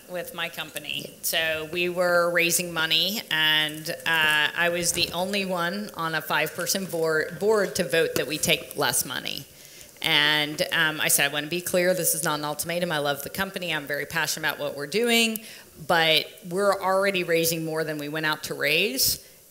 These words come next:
and now you wanna add to that." And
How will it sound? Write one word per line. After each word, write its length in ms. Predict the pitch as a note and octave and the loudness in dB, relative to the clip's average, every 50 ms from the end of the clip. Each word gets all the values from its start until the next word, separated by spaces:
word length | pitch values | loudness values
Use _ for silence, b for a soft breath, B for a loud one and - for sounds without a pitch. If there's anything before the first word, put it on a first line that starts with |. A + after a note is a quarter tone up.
| - - | -6 -4
and 100 | E3+ E3+ | -2 0
now 120 | D#3+ E3+ | 0 0
you 140 | E3+ E3 E3 | 0 0 -2
wanna 180 | E3 D#3+ D3+ - | -4 -4 -2 2
add 240 | - D#3+ D#3+ D#3+ D#3+ | 4 4 4 4 2
to 100 | - E3 | -2 -4
that." 360 | D#3+ D3+ D#2 D#2 - - - - - - B B B B B B B B B - - - - | -2 -2 0 0 0 -2 -4 -8 -14 -18 B B B B B B B B B -20 -10 -4 0
And 580 | F#3 F3 E3+ E3 D#3+ D#3 D#3 D#3 D#3 D#3 D3+ | 2 2 4 4 4 4 4 2 0 -2 -6